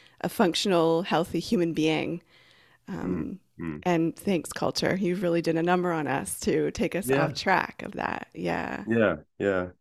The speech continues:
Speaker 2: yeah. And kind of, like, celebrate the, the stuff that's not self-care. So, so like that, like, you know, wearing that badge on your, like, I work really, really hard. I work kind of eighty-hour weeks, and that's a kind of a, a badge of achievement.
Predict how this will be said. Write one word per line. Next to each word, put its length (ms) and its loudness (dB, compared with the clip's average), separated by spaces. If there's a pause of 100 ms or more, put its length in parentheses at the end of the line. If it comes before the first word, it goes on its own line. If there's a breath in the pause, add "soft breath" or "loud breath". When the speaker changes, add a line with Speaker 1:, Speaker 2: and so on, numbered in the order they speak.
(100)
Speaker 2:
yeah. 320 8
And 200 6
kind 160 6
of, 80 2
like, 160 6
celebrate 540 4
the, 260 -2 (240)
the 80 -6
stuff 400 2
that's 220 -4
not 300 0
self-care. 720 4
So, 320 0 (300 soft breath)
so 240 2
like 260 0
that, 240 4
like, 120 2
you 60 6
know, 180 4
wearing 640 6 (220)
that 200 0
badge 300 6
on 140 0
your, 120 -2
like, 240 -4
I 140 0
work 480 0 (300)
really, 320 4
really 300 6
hard. 340 6
I 100 4
work 300 2
kind 120 -4
of 80 0
eighty-hour 500 4
weeks, 340 2
and 100 2
that's 220 2
a 80 0
kind 180 -2
of 80 0
a, 280 -2
a 40 -6
badge 280 4
of 60 -2
achievement. 680 -4